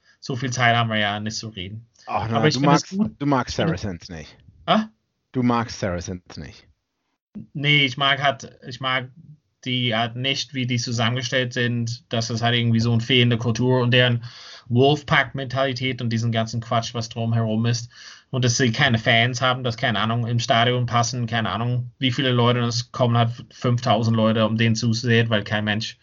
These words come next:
Speaker 1: ist ein Supporter. Aber
Speaker 2: Äh, doch, w-, lass uns doch noch mal kurz drauf eingehen. Meinst du denn nicht, dass, ich meine, es sind ja einige Leute weggegangen, so wie, oder mussten weggehen halt. <laughs>
Speaker 1: Naja,
Speaker 2: Wegen,
Speaker 1: die sind so
Speaker 2: äh, George
Speaker 1: ausgeliehen worden.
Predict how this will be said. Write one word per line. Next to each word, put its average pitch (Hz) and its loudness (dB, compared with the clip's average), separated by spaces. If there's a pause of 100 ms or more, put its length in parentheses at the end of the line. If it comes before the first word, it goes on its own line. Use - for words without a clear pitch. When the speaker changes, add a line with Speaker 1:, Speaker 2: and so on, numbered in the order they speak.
(600)
Speaker 1:
ist 123 -6
ein 104 0
Supporter. 113 0
Aber 135 8
Speaker 2:
Äh, 127 2 (520)
doch, 175 4
w-, 170 -2
lass 185 4
uns 233 -2
doch 208 0
noch 190 -2
mal 180 -2
kurz - -14
drauf 151 -6
eingehen. 160 0
Meinst 139 0
du 165 -8
denn 135 2
nicht, 180 -4
dass, 175 0
ich 147 2
meine, 139 2
es 135 0
sind 139 -4
ja 135 4
einige 123 0
Leute 113 2
weggegangen, 95 -4
so 95 -8
wie, 98 -6
oder 104 0
mussten 113 2
weggehen 87 -6
halt. 82 -8 (120)
<laughs> 131 4 (240)
Speaker 1:
Naja, 123 8
Speaker 2:
Wegen, 117 6
Speaker 1:
die 113 -2
sind 135 -8
so 151 -8
Speaker 2:
äh, 160 4
George 127 8
Speaker 1:
ausgeliehen - -4
worden. 123 -6